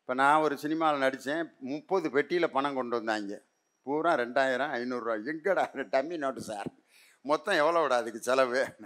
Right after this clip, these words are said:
பிரிண்ட் அடிக்கிறதுக்கே ரெண்டாயிரம் ரூபா தான் சார். பதினஞ்சு அட்டைப்பெட்டியில ரெண்டாயிரம் ரூபா நோட்டு, ரெண்டாயிரம் ரூபாய்க்கு தான் அடிச்சிருக்கான்.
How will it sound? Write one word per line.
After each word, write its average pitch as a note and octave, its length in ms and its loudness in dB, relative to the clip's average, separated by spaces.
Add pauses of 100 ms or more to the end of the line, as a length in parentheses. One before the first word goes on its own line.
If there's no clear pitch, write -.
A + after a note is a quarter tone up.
(1120)
பிரிண்ட் G3 280 2
அடிக்கிறதுக்கே F#3 480 4
ரெண்டாயிரம் D3+ 440 6
ரூபா D3+ 100 4
தான் C#3 160 2
சார். G#2 300 -4
பதினஞ்சு E3 400 4
அட்டைப்பெட்டியில C#3+ 640 4
ரெண்டாயிரம் C3 380 6
ரூபா A#2+ 100 4
நோட்டு, C3+ 360 0 (300)
ரெண்டாயிரம் F#3 440 6
ரூபாய்க்கு G3 260 8
தான் D#3+ 180 2
அடிச்சிருக்கான். C3 500 -8